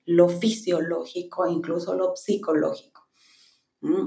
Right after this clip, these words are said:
Estamos hablando de una dimensión, eh, espiritual. ¿Mm? Digo, que, que, que, que va más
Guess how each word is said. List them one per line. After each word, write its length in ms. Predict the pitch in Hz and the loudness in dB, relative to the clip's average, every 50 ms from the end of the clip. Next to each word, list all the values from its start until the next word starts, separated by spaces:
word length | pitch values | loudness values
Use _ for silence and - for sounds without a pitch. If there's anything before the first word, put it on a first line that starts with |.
| - - | -4 -6
Estamos 400 | 143 - 170 170 180 196 202 196 | -6 -4 -4 -2 -2 -2 -4 -4
hablando 460 | 185 170 165 170 175 175 185 208 202 | -4 -4 -2 0 0 0 0 0 0
de 140 | 190 165 147 | 0 0 0
una 320 | 147 151 156 160 175 175 | -2 -2 -2 0 0 0
dimensión, 920 | 175 175 190 196 190 190 190 185 - - - 185 175 165 170 180 - - - _ _ _ _ _ _ _ _ - | 0 -2 -2 -2 -2 -2 -4 -6 -8 -8 -6 -2 -2 0 0 -2 -4 -8 -14 _ _ _ _ _ _ _ _ 0
eh, 760 | 165 160 151 147 139 139 131 - - - - - - - - - | 2 2 4 4 2 0 0 -2 -4 -4 -6 -8 -8 -4 4 6
espiritual. 880 | 240 226 220 - - - - 185 170 156 147 143 - - 113 98 - - - _ _ _ _ _ _ _ _ _ _ _ _ _ _ _ _ _ _ - | 6 8 6 4 0 -2 -4 -2 -2 -4 -4 -6 -8 -10 -12 -12 -12 -16 -20 _ _ _ _ _ _ _ _ _ _ _ _ _ _ _ _ _ _ -2
¿Mm? 460 | 156 160 190 196 - - - - _ | 0 0 0 -2 -6 -10 -16 -20 _
Digo, 240 | - 151 147 151 - | -10 -6 -6 -6 -6
que, 240 | - - 139 - - | -6 -8 -10 -10 -10
que, 220 | - 143 - - - | -10 -12 -12 -10 -8
que, 260 | 139 139 139 139 - | -6 -6 -6 -6 -4
que 160 | 139 135 139 | -4 -4 -2
va 200 | 143 139 139 - | 0 0 -2 -2
más 280 | 143 143 156 156 - | -2 -2 -2 -4 -4